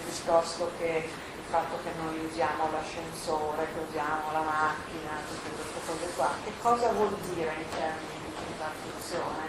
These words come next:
Che, eh, che l'io esce fuori da questi sistemi, no? Perché ci entra la macchina al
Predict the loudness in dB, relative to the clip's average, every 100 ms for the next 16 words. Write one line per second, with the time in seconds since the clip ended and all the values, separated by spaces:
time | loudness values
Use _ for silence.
0 | -4 2 4 2 -2 -8 -8 -8 -10 -10
1 | -6 -2 0 2 2 0 -2 -2 -4 -4
2 | -6 -8 -8 2 4 6 10 12 12 12
3 | 12 10 4 2 6 10 10 10 6 -2
4 | -4 -4 -6 -8 -8 -6 -6 -6 -6 -6
5 | -8 -6 0 0 0 -2 -4 -2 -4 -2
6 | 0 0 4 8 10 10 10 10 8 2
7 | -2 -2 -2 -4